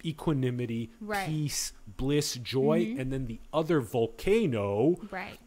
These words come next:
Speaker 1: becomes like, "Huh," they calm down from your peace and bliss. So there's so many interconnected science and
Speaker 2: Mm-hmm.
Speaker 1: spirituality that's happening right now.
Speaker 2: Exactly.
Speaker 1: It's just really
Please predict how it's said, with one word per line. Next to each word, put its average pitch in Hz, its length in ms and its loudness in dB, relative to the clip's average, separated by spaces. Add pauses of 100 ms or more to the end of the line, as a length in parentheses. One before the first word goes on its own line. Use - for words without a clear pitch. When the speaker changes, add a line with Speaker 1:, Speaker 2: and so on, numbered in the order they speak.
Speaker 1:
becomes 143 460 0
like, 127 240 2 (360)
"Huh," 135 400 -2 (500)
they 170 240 2
calm 95 540 -8
down 80 460 -12 (280)
from 123 300 -2
your 127 340 0
peace 110 400 -8
and 107 80 -8
bliss. 110 180 -2
So - 140 -2
there's 151 320 0
so 220 880 4
many 143 680 2
interconnected 127 840 -4
science 117 400 -4
and 117 80 -2
Speaker 2:
Mm-hmm. 113 120 -2
Speaker 1:
spirituality 113 680 0
that's 127 260 0
happening 139 480 -2
right 143 200 -2
now. 151 260 -2 (240)
Speaker 2:
Exactly. 208 560 -10
Speaker 1:
It's 139 80 0
just 175 220 0
really 143 460 4